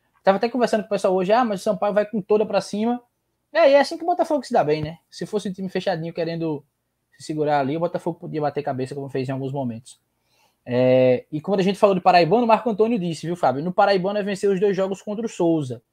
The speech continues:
É isso, Souza, o Souza deu uma ajudinha, né? O Atlético deu uma ajudinha, segurando o Souza. E, enfim, pode ter ficado melhor a situação pro Botafogo.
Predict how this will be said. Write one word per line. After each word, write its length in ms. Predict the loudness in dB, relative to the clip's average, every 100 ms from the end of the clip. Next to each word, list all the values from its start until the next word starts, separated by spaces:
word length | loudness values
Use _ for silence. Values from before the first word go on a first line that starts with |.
| _ _ -8
É 120 | -4
isso, 240 | -2 -4 -4
Souza, 320 | -4 -4 -8
o 60 | -10
Souza 320 | 0 0 0
deu 160 | -2 -2
uma 80 | -2
ajudinha, 400 | -4 -6 -6 -4
né? 80 |
O 60 | -2
Atlético 480 | -4 0 0 0 -6
deu 120 | -6
uma 60 | -4
ajudinha, 420 | -6 -8 -10 -12 _ _ _ _ _ _ _ _ _
segurando 420 | -10 -4 -4 -4
o 40 |
Souza. 340 | -4 -2 -2 -6 _ _ _ _ _ _ _ -6
E, 460 | -2 -2 -4 -6 -10
enfim, 320 | -10 -6 -8
pode 220 | -6 -6
ter 80 | -6
ficado 220 | -4 -4
melhor 160 | 0 0
a 40 |
situação 320 | 0 -4 -4
pro 120 | -4
Botafogo. 720 | -2 0 -2 -2 0 2 0